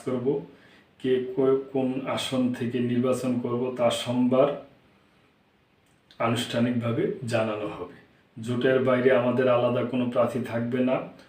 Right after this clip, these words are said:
ওই সব আসনে আমরা জোটের পক্ষে কাজ করব। তো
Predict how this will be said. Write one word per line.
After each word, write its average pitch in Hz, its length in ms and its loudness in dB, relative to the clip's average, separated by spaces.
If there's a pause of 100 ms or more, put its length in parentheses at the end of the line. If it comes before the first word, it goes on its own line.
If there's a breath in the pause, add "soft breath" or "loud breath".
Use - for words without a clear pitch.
(320 loud breath)
ওই 127 140 -2
সব 127 260 -2 (140)
আসনে 131 420 -2
আমরা 120 420 0
জোটের 117 380 -2
পক্ষে 135 420 -6 (320)
কাজ - 340 0
করব। - 260 -8 (4000)
তো 151 60 -4